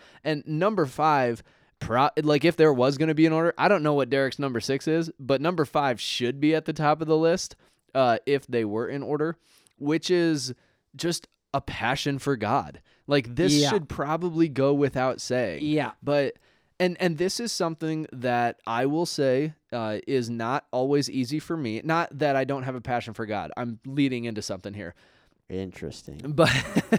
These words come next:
Speaker 1: <laughs> I don't, like, I don't have any pro-, I read the Bible a lot,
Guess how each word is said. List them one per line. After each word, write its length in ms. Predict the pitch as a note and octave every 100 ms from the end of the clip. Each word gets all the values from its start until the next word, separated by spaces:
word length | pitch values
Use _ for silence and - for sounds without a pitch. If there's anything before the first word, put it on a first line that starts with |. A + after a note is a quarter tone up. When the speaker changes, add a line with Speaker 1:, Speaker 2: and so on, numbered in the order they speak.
| - A3+ - - -
Speaker 1:
<laughs> 160 | F3+ - - B3 - G3 - _ _ _ _ _ _ _ _ _ _ -
I 300 | A2+ D#3+ F#3
don't, 360 | E3 E3 D#3+
like, 300 | D#3 D3 - - _ _ _ _
I 120 | D#3+
don't 160 | A#3+ B3+
have 300 | D#3+ D#3 C#3+
any 200 | C#3+ C#3
pro-, 320 | - B2 A#2+ -
I 80 | E3
read 240 | D3+ C#3+
the 60 | A#2
Bible 420 | A#2 A#2 G2+ G2
a 20 |
lot, 220 | D#2+ -